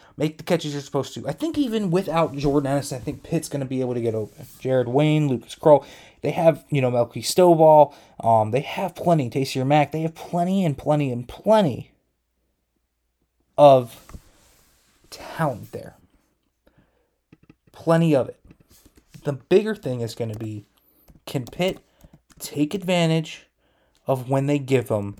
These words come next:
the opportunities? And they're gonna have to, because I think that's gonna be where you see the fruits of Pitt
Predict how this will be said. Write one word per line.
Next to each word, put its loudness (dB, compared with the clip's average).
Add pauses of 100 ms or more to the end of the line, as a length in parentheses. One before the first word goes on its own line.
(140)
the -6
opportunities? -12
And -4
they're 0
gonna 0
have -2
to, -16 (600)
because -4
I 2
think -4
that's 2
gonna -2
be -2 (720)
where 0 (140)
you -12
see -4
the -4
fruits -8 (600)
of -4
Pitt -4